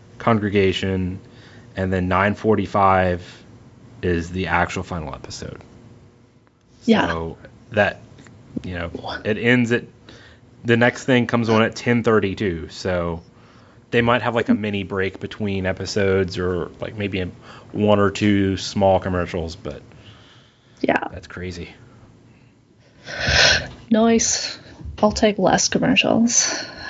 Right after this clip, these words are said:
Speaker 2: any way I can get it.
Speaker 1: Um, but aside from that, um,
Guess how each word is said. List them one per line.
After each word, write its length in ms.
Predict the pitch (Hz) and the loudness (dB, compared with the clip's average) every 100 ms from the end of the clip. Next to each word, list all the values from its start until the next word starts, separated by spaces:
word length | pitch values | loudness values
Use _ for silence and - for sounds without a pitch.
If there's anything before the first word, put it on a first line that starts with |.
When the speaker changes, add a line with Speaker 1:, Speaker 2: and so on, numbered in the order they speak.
| - | -4
Speaker 2:
any 240 | - 202 - | 0 2 4
way 160 | - - | 2 2
I 80 | |
can 200 | 202 202 | 0 0
get 160 | - - | 2 2
it. 1400 | - - - - - - - - - - _ _ - - - - - - - - - - - - - - - - | 2 0 -4 -6 -12 -16 -18 -20 -20 -20 _ _ -6 -6 -6 -10 -12 -12 -12 -12 -12 -16 -20 0 4 4 4 0
Speaker 1:
Um, 260 | 135 147 | 2 4
but 100 | 151 | 2
aside 240 | 135 165 185 | 0 -2 0
from 180 | 175 160 | 0 2
that, 440 | 143 170 180 131 | 2 2 -2 0
um, 580 | 147 139 135 127 123 | 4 4 4 2 -2